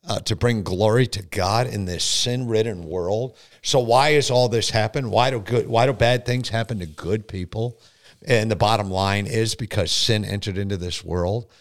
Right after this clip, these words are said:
But then I love that verse in Genesis fifty twenty. I actually wrote the words to a song that, uh, Missus Wesco and I,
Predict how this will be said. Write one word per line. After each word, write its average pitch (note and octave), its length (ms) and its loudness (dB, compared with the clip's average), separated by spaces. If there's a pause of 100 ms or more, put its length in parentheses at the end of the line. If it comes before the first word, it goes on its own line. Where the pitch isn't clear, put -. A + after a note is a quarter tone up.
(300)
But B2 220 2
then D3+ 120 6
I B2 80 6
love A2+ 260 4
that A2+ 240 4
verse A2+ 280 0
in F2+ 100 -4
Genesis A2+ 460 0
fifty A2+ 320 -2
twenty. G#2+ 340 0
I G2+ 100 4
actually G#2+ 300 0
wrote A2 220 2
the G2 80 -8
words F#2+ 360 0
to F#2 160 -4
a E2+ 60 -6
song G#2 400 0
that, E2 200 -4 (320)
uh, G#2+ 420 -2
Missus G#2 360 -4
Wesco G#2 460 0
and F#2 100 -4
I, F#2+ 260 -2